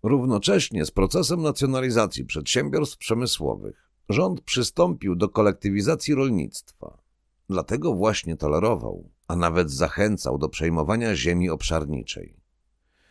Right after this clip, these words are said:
W konsekwencji nastąpił dramatyczny spadek produkcji żywności,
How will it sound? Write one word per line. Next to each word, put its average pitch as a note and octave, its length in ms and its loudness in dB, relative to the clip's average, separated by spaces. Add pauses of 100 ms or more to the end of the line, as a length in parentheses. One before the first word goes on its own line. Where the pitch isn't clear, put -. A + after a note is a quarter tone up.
(240)
W - 100 -12
konsekwencji G#2+ 840 2
nastąpił D#3 540 0
dramatyczny A#2+ 680 0
spadek G#2 440 0
produkcji F2 520 -2
żywności, E2+ 840 -2